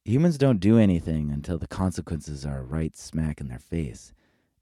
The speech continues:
And by the time this one comes, there's no reversing it." The scientist thought for a moment. "Think of cancer. We don't do anything about it until it shows up, and then we treat it.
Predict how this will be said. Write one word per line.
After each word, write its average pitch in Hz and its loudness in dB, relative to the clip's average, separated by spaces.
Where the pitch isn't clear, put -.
And 78 -6
by 80 -2
the 85 -2
time 117 0
this 98 -2
one 87 -4
comes, 82 -2
there's 95 -2
no 107 2
reversing 95 -4
it." 58 -18
The 85 -8
scientist 76 -6
thought 73 -10
for 71 -14
a 67 -8
moment. 65 -12
"Think 139 0
of 139 -2
cancer. - -10
We 107 -2
don't 131 2
do 120 -2
anything 101 4
about 69 -8
it 78 -6
until 85 -6
it 80 -8
shows 85 -2
up, 85 -4
and 78 -6
then 104 -2
we 98 -4
treat 87 -4
it. - -14